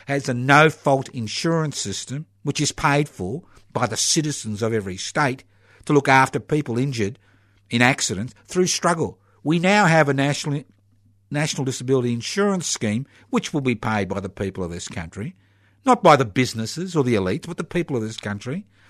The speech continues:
through struggle. We have had a royal commission into sexual abuse of children, in, institutional sexual abuse of children,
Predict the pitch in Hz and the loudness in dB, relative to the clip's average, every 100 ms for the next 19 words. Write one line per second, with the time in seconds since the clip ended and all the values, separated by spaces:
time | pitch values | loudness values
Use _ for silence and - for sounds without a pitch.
0 | - - - 202 202 - 214 202 233 104 | -20 -6 4 4 4 2 4 4 4 -2
1 | _ _ _ _ _ _ _ _ _ _ | _ _ _ _ _ _ _ _ _ _
2 | _ - 220 180 190 175 185 196 180 165 | _ 2 4 6 6 8 10 10 8 4
3 | 170 - - 101 - _ _ _ _ _ | 2 0 -2 -4 -6 _ _ _ _ _
4 | - 156 156 - 190 - - 151 123 - | -6 -2 0 2 0 0 0 2 0 -8
5 | _ 135 131 175 - 127 - 233 233 156 | _ -6 2 2 2 -4 -4 -2 0 -2
6 | 87 - _ _ - 151 180 151 151 160 | -6 -8 _ _ -4 -2 -2 -4 -4 -4
7 | - 202 - 147 - 147 - 139 143 143 | 0 0 0 -4 -4 -4 -4 -4 -4 -6
8 | 131 202 196 160 | -6 0 0 0